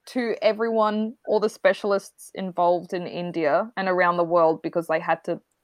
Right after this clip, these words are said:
get people in to come and look at it because it was just so crazy. Uh,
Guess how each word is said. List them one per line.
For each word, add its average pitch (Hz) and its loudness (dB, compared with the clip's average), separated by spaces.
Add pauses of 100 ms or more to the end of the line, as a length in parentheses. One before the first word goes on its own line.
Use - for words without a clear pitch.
(400)
get - 2
people 165 -4
in 170 -6
to 180 -10
come 170 -6
and 160 -6
look 160 -8
at 175 2
it 143 0
because 147 -8
it - -4
was 151 -6
just 151 -4
so 139 4
crazy. 165 0 (460)
Uh, 160 8